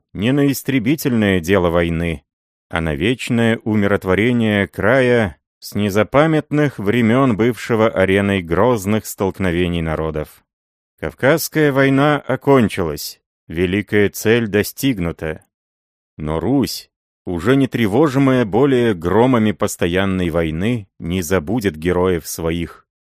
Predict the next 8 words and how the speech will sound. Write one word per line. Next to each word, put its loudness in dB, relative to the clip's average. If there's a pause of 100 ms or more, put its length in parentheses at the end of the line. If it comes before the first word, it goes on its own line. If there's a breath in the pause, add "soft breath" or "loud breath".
(160)
обнаруживших 0
на -2
Кавказе 0
беззаветное 0
мужество 0
и -2
преданность -4
Родине, -2